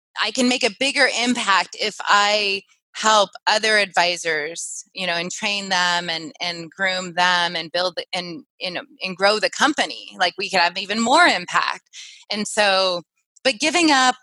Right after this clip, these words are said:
giving up those one-on-one relationships have, has been difficult.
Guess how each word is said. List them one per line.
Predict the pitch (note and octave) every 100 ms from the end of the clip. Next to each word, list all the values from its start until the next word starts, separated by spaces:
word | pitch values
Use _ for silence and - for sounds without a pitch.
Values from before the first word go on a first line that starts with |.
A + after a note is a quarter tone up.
| _ G3
giving | D4 D#4 C4+
up | B3 -
those | G#3+ G3+ F#3 F#3 G3
one-on-one | F#3 G#3+ G#3+ G3 G3 F#3
relationships | F3+ F#3+ E4+ - A#3 - F3 F3 - - - - _ - - _ -
have, | G#3 G3+ F#3+ F#3 - _
has | - F#3+ F3+
been | F#3 F#3
difficult. | E3+ F3+ - -